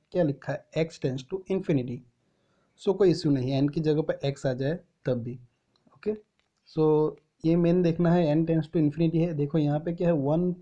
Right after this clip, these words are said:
plus one by n। So यहाँ पे वन by n है और पावर में क्या है, n है। मतलब क्या हुआ, यहाँ पे जो हो-, जो होता है, मतलब उनका रेसिप्रोकल जो है रिवर्स,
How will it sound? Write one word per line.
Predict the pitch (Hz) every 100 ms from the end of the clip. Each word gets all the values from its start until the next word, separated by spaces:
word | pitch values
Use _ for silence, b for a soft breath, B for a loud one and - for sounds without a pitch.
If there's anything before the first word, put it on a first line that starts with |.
| 151
plus | 160 175 - 156
one | 131 127
by | 127 117
n। | 117 - _ _ _ _ _ -
So | 202
यहाँ | 170 160 175
पे | 196
वन | 175 175
by | 180 190 185
n | 143
है | 143 160 -
और | 147 135
पावर | 147 175
में | 180 180
क्या | 170
है, | 175 147
n | 139
है। | 120 117 - _ _ _ _ _
मतलब | 139 156 196 214 208 _ _ _ _ _ -
क्या | 190
हुआ, | 180 165 170 156
यहाँ | 147 143 175
पे | 190 202
जो | 175 190
हो-, | 180 180 - _ -
जो | 170
होता | 160 143 147
है, | 147
मतलब | 131 135 175 - _ _ _ _ -
उनका | 143 143 190 196
रेसिप्रोकल | 165 147 185 175 160 165
जो | 151 147
है | 139 127
रिवर्स, | 131 143 -